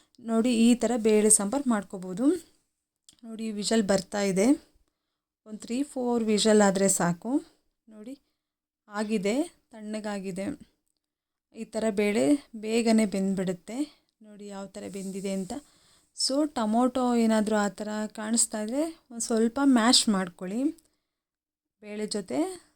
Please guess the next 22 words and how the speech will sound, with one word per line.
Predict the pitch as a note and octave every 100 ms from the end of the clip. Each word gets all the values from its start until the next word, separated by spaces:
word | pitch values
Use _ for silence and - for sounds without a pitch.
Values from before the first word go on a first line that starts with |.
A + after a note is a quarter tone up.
| _ _ A3+
ಮಿಕ್ಸ್ | A3 - -
ಆಗೋ | B3 A3 G#3
ಥರ | - F#3+ G#3 E4 - _ -
ಮ್ಯಾಶ್ | G#3 G3+ - A3
ಮಾಡಿ. | F#3 F3 F3 A#3+ F#4 - _ _ _ _ _ G3+ F#3
ಟೊಮೊಟೊ | G3+ G3 G3+ G3+ G3+
ಬೇಳೆ | G3+ F#3+ F#3+
ಎಲ್ಲ | F#3+ G3+ C4+ C#4+ - G#3+
ಮಿಕ್ಸ್ | G3+ - -
ಆಗಿದೆ. | G3 F3 F3 F3+ B3+ E4 - _ _ _ _ _ _ _ _
So, | - A#3
ನೆಕ್ಸ್ಟು | G#3 G3+ - B3+ A#3
ಅದಕ್ಕೆ | G3 G3+ - B3 F4+ - - - _ _ _
ಒಗ್ಗರಣೆಗೆ | A3 G3 A3 A#3+ A#3+ A3+ A3
ಬೇಕಾಗಿರ್ತಕ್ಕಂಥ | G3+ G3+ G#3 G3+ G3 F#3+ G3+ F#3+ F#3 F3+ B3 G4 - _ _ _ _ _ -
ಇಂಗ್ರೀಡಿಯೆಂಟ್ಸ್‌ಗಳನ್ನ | A3 A3 A3 A3 G#3+ G#3 - - G3 A3+ E4 F#4+ -
ನೋಡೋಣ | A3 G3+ G3+ G3+
ಬನ್ನಿ. | F#3 F#3+ F#3 A3 D4+ D#4+ _ _ _ _ _ _ _ _ _ _ _ _ _
ನೋಡಿ | G#3
ಈ | G3+
ಥರ | G3 G3
ಬೇಳೆ | F#3 F#3+ F#3+